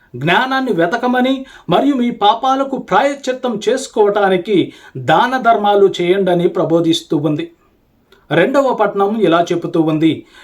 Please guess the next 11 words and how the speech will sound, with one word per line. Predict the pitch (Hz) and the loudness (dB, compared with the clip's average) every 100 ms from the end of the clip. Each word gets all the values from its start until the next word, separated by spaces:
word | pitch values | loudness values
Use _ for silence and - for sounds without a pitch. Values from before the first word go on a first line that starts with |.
| - | -2
"మీరు | 175 240 | 0 0
పరలోక | - 175 208 254 262 | 0 2 4 2 0
యెరూషలేమునకు | 247 214 214 262 254 254 254 254 | 2 2 2 0 2 2 0 -2
వచ్చారు, | 240 - 233 196 202 _ _ _ _ - | -2 0 0 -2 -4 _ _ _ _ -2
అక్కడ | 185 247 | 0 2
దేవదూతలు | 214 175 233 247 254 247 262 269 | 2 2 4 2 0 -2 -2 0
మరియు | 233 247 | 0 0
నీతిమంతులు | 226 196 269 269 269 269 220 | 0 0 0 0 0 0 0
సమావేశమవుతారు, | 180 175 240 254 254 262 240 247 240 233 - - _ _ _ - | 2 4 4 0 -4 -2 -2 -2 0 0 0 -8 _ _ _ -6
మరియు | 156 226 269 262 | 0 0 0 0
యేసు | 170 262 302 - 247 160 | 2 0 0 -6 -4 -2